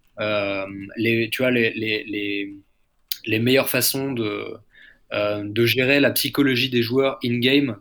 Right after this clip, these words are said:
pour que, pour que ça respecte les joueurs, et cetera. Enfin, il y a vraiment énormément, énormément de trucs sur des centaines de thématiques différentes, euh, sur le blockchain, enfin vraiment sur des trucs dont les autres se foutent en fait.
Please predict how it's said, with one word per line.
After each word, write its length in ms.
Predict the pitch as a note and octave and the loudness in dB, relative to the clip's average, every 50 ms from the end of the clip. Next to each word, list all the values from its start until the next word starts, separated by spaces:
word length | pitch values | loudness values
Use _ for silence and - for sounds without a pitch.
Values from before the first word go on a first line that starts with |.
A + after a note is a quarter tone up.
| - - | -10 -12
pour 120 | A2+ G2 | -12 -8
que, 280 | - - A2 G#2 G2+ G2 | -6 -6 -6 -6 -6 -10
pour 100 | - - | -12 -12
que 120 | G#2 - A2 | -8 -6 -6
ça 160 | - A2 G#2 | -4 -4 -4
respecte 440 | G#2+ G#2+ - - B2+ B2 A#2 - - | -4 -4 -4 -4 -4 -6 -6 -6 -6
les 240 | G#2+ G2+ G2+ G#2 G2+ | -6 -4 -4 -4 -4
joueurs, 380 | G2+ - A#2 A#2 B2+ B2+ B2 | -6 -4 -4 -2 -2 -2 -4
et 20 | A2 | -6
cetera. 300 | - A2 - - A#2+ B2+ | -8 -10 -6 -2 -2 -2
Enfin, 140 | B2 - B2 | -2 0 0
il 40 | A#2 | 0
y 40 | |
a 40 | A#2 | 0
vraiment 360 | A#2 A#2 C3 C#3+ D3+ D3+ - - | 0 0 0 0 0 -2 0 0
énormément, 500 | D3+ C#3+ D3 D3 C#3 C#3 C#3 C#3 C#3+ C#3 | 2 2 4 2 2 2 0 -2 -2 -4
énormément 300 | B2+ A#2+ A#2 A#2+ A#2 A#2 | -4 -4 -4 -4 -4 -6
de 80 | A#2 | -6
trucs 200 | A#2 - C#3+ - | -10 -8 -8 -6
sur 260 | - - A#2+ A2 - _ _ - - - - _ _ _ _ - | -6 -6 -6 -8 -10 _ _ -20 -20 -20 -20 _ _ _ _ -8
des 80 | G#2+ | -8
centaines 480 | G#2 - - D3 D3 D3 D#3 D#3 D3 C3 | -6 -2 0 0 0 2 2 2 2 2
de 80 | B2 | 0
thématiques 460 | A#2 A#2+ B2+ A#2 A#2 A2 - - A#2+ A2+ | 0 0 -2 -2 -2 -4 -4 -6 -10 -10
différentes, 580 | A2 A2 - - A2+ G#2+ A#2 C#3 C#3+ - - - G#2 | -8 -8 -6 -4 -4 -4 -4 -6 -8 -10 -12 -10 -10
euh, 60 | G2+ | -8
sur 320 | G2 - - B2 A#2+ G#2+ | -6 -4 -2 0 0 0
le 100 | G2 G2+ | 0 -2
blockchain, 640 | G2+ G2+ A#2 B2 B2 A#2 - - - C3+ C3 C#3 C3+ | -2 0 0 0 0 0 -2 0 0 2 2 2 0
enfin 180 | A#2+ - A#2 A2 | 0 0 -2 0
vraiment 220 | A2+ A#2+ B2 C#3+ | 0 0 0 0
sur 160 | C#3+ - - | -2 -2 -2
des 120 | E3+ D#3+ - | -2 -4 -2
trucs 220 | - - D3+ D3 B2+ | 0 0 0 0 0
dont 120 | A#2 A#2 | -2 -4
les 140 | A2+ A2 A2+ | -4 -4 -4
autres 180 | C3 C3 - | -6 -6 -8
se 60 | - A2 | -10 -10
foutent 280 | - - - E3 - | -10 -8 -10 -10 -10
en 60 | A#2+ | -10
fait. 140 | G#2+ - - | -10 -10 -12